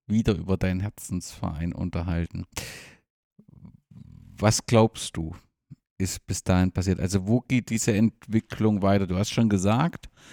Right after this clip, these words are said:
dass irgendwann das, ähm, Scouting vielleicht nicht mehr das Entscheidende ist, aber es könnte ja eben ein neues Stadion hinzukommen, dann könnten natürlich diese,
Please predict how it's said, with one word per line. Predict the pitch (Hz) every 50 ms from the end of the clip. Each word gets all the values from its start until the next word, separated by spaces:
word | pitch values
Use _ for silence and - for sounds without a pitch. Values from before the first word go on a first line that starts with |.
| - - - - - -
dass | - 107 104
irgendwann | - 113 120 123 127 120 117 110 113 113 113 117 113 113 110 110 110 107
das, | - 107 104 - - - - - - -
ähm, | 98 104 107 107 110 110 110 107 107 107 110 104
Scouting | - - 117 117 123 - 131 127 117
vielleicht | - - 117 107 - -
nicht | 117 123 - -
mehr | 139 123
das | 117 117 -
Entscheidende | 107 101 - 104 107 117 127 139 143
ist, | 143 - -
aber | 117 117 113 120
es | 113 -
könnte | - 123 120 113 117
ja | 110
eben | 104 107 110 - -
ein | 113 113
neues | 113 110 107 107 -
Stadion | - - 104 104 120 123 - 131 131
hinzukommen, | 135 131 123 - - - 131 - - - 127 120 107
dann | 113 113 110
könnten | - 127 117 110 117
natürlich | 117 113 - - 120 117 113 -
diese, | - 117 104 110 117 113 107